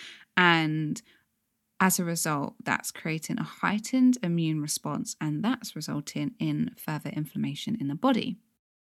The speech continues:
I want to explore what this has to do with how, where,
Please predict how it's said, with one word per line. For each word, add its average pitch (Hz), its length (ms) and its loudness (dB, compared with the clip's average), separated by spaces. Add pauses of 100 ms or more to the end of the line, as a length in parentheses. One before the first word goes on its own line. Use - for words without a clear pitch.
(340)
I 240 100 4
want 277 220 4
to 339 100 -2
explore 165 800 0
what 190 380 2
this 185 180 -2
has - 220 -10
to 175 120 -4
do 160 400 -2
with 151 160 -6
how, 151 500 -2
where, 143 360 -4